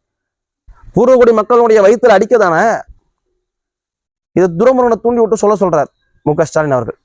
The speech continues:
சபாநாயகர் பேச-, பேசுறப்ப இடைமறிக்கிறார். அதுவும் வாரத-, வருது. முதல்வர், "நாம இது ஏற்கனவே பேசிட்டோம்னு சொல்லுங்க." உடனே ம-, மு க இவரு சபாநாயகர், அவர் ஜால்ரா தட்டிட்டு தானே இருக்கிறாரு. ஒரு சபாநாயகருடைய வேலை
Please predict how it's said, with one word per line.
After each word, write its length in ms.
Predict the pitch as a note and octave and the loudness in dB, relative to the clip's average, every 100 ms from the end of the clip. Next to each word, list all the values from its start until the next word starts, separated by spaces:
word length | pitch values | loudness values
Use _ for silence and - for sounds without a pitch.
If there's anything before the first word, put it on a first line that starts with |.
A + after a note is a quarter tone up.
| _ _ | _ _
சபாநாயகர் 520 | F#3+ A#3 C4 B3+ A3 | -2 0 2 0 0
பேச-, 380 | A#3+ A#3+ F#3 - G3+ | -2 -2 -4 -4 -4
பேசுறப்ப 400 | A3 A3 G3+ G3+ C#3 G3 A3+ _ _ - | -2 -2 -2 -2 -2 -2 -8 _ _ -6
இடைமறிக்கிறார். 720 | E3 C4 B3+ A3 F#3+ F3+ F3+ | -2 0 0 0 0 0 -2
அதுவும் 320 | F#3 B3 B3+ | -2 0 2
வாரத-, 340 | G#3+ A3 G3 F3 | 2 2 2 2
வருது. 260 | G#3 E3+ - _ _ _ _ _ _ _ | 0 -4 -10 _ _ _ _ _ _ _
முதல்வர், 360 | - G3+ G#3+ - _ - - | -2 0 0 -2 _ -16 -6
"நாம 200 | D#3 E3 | -2 0
இது 100 | D3+ | 0
ஏற்கனவே 280 | G3 G3+ G#3 | 0 0 0
பேசிட்டோம்னு 520 | G3+ G3+ - F3+ - | -2 -2 -2 -4 -2
சொல்லுங்க." 240 | C#3+ B2+ A2 _ _ _ _ _ - | -4 -4 -8 _ _ _ _ _ -4
உடனே 360 | G#3 A3+ A3 | 0 0 2
ம-, 200 | G3+ F#3 | 2 2
மு 80 | F3+ | 0
க 120 | G3 | -2
இவரு 500 | F3+ E3+ F3 F3 D3 | 0 0 0 0 -2
சபாநாயகர், 480 | D#3 E3+ F3 C#3+ C3+ _ _ - _ _ _ _ | -2 -2 -2 -4 -8 _ _ -20 _ _ _ _
அவர் 180 | - F#3 | -2 0
ஜால்ரா 300 | E3+ A3+ B3+ B3 | 2 2 2 -2
தட்டிட்டு 240 | A3 A3+ | 0 0
தானே 140 | A#3 G#3 | 2 0
இருக்கிறாரு. 340 | F#3+ D#3 G#2+ - _ | 0 -2 -4 -16 _
ஒரு 160 | C#3 C#3+ E3+ | -6 -2 0
சபாநாயகருடைய 600 | A3 A#3+ A#3+ A3+ A3 G#3 | 0 2 2 2 2 2
வேலை 200 | G3 | 2